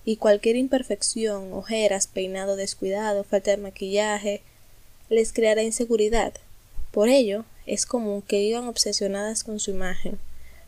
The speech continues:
porque es a través de su físico donde intentan mostrar la solvencia de su carácter. La falsa autoestima también se puede ver reflejada en los éxitos profesionales.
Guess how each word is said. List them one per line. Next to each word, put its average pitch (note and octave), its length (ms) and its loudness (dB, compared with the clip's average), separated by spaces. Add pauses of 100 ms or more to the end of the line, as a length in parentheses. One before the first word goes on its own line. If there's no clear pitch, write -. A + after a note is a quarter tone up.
porque G#3 240 2
es A3+ 60 0
a B3 60 2
través A#3+ 220 0
de B3 120 2
su D4+ 120 -2
físico B3+ 560 -2 (440)
donde A#3+ 340 0
intentan B3+ 640 -2
mostrar A3 540 -2 (100)
la G#3 140 -2
solvencia G#3 560 0
de G3+ 80 0
su - 160 -6
carácter. - 520 -6 (380)
La A3+ 220 6
falsa C4 320 2
autoestima B3+ 640 2
también G3 300 2
se A3 120 0
puede A3 260 0
ver G#3 160 0
reflejada A3 460 -2
en G3 60 0
los G3+ 160 -2
éxitos G#3 380 -2
profesionales. G3+ 840 -2